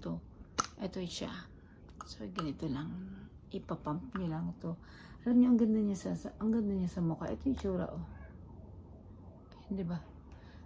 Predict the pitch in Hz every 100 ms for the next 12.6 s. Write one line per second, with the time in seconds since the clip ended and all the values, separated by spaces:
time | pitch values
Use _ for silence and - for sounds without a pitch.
0 | - - 233 233 262 254 226 214 196 180
1 | 175 175 170 165 180 175 - - 214 196
2 | 202 185 190 185 175 165 185 175 175 175
3 | 196 202 214 214 220 - 214 185 190 180
4 | 175 170 208 196 185 202 196 170 165 156
5 | 151 147 170 165 160 156 - 175 - -
6 | - - - - - - - - - 226
7 | 254 247 226 - 208 190 156 156 160 -
8 | - - 220 214 190 214 185 175 180 175
9 | 180 160 170 175 - 196 175 190 202 180
10 | 190 180 175 180 - 196 180 170 160 151
11 | - 170 170 - - - - - - -
12 | - 196 208 214 214